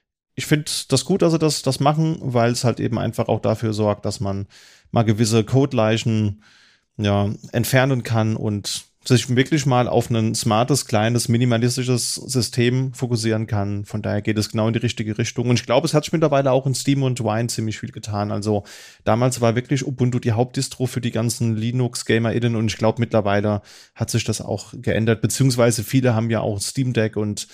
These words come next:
das ist, glaube ich, irgendwas Arch-basiertes mittlerweile. Also von daher, ich glaube, in den drei Jahren hat sich doch recht viel getan. Ich finde, das geht in, genau in die richtige Richtung.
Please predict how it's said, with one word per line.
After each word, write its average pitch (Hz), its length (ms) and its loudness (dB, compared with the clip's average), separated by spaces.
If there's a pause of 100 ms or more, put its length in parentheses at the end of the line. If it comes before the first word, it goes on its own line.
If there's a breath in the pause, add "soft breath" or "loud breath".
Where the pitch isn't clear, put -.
(260 loud breath)
das 117 120 0
ist, - 80 -8
glaube 127 180 2
ich, 131 60 0
irgendwas 123 240 2
Arch-basiertes 170 680 0
mittlerweile. 170 640 0 (360 loud breath)
Also 110 540 2
von 117 200 -4
daher, 104 380 2
ich - 160 -6
glaube, 117 380 2
in 123 140 0
den 113 140 2
drei 104 220 2
Jahren 110 160 2
hat 104 140 0
sich - 140 -4
doch 110 200 0
recht 110 160 -2
viel 107 160 -6
getan. 98 520 -6
Ich - 40 -20
finde, 110 220 -4
das 107 100 -2
geht - 220 -8
in, 104 100 -10
genau 104 220 0
in 104 80 -2
die 110 60 -2
richtige - 400 -6
Richtung. 117 380 -12